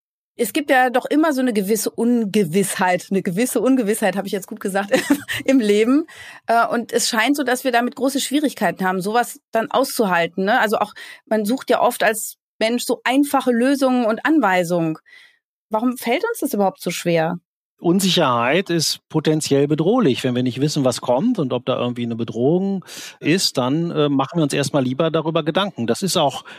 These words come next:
Speaker 2: wenn man das Ganze jetzt mal evolutionär denkt, ja auch absolut sinnvoll. Also wir sind nicht, die Evolution hat uns nicht zu den zufriedensten und genügsamsten Wesen gemacht. Das hätte, wäre kein
Speaker 1: <laughs>
Speaker 2: Überlebensvorteil gewesen,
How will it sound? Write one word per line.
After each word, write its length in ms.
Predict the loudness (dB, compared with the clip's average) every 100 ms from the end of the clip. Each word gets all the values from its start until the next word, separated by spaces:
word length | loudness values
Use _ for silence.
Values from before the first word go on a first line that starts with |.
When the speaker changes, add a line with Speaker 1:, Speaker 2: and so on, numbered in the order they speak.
| -10
Speaker 2:
wenn 80 | -2
man 80 | 0
das 160 | 0 0
Ganze 240 | 0 0
jetzt 120 | 0
mal 120 | -2
evolutionär 600 | -2 0 0 0 0 0
denkt, 340 | 0 0 0 0
ja 80 | -2
auch 100 | -2
absolut 300 | -2 -2 0
sinnvoll. 560 | 0 0 -2 -2 -2
Also 260 | -4 -4 -2
wir 100 | -2
sind 240 | -2 -4
nicht, 400 | -2 -2 -2 -4 -10 _ -2
die 80 | 2
Evolution 560 | 4 2 2 2 2
hat 140 | 2 0
uns 180 | 0
nicht 320 | 2 2 2 -2
zu 140 | 0
den 460 | 2 2 2 0 -2 _ _ _ _ _
zufriedensten 760 | -2 -2 2 2 4 0 0
und 80 | 0
genügsamsten 960 | 2 2 2 2 2 2 -2 -2 0 2
Wesen 340 | 2 2 0
gemacht. 480 | 0 0 0 -2 -4
Das 180 | -4 -2
hätte, 160 | 0
wäre 100 | 0
kein 180 | 2 2
Speaker 1:
<laughs> 0 |
Speaker 2:
Überlebensvorteil 840 | 2 4 4 2 2 0 2 2 2
gewesen, 640 | 2 0 0 -2 -2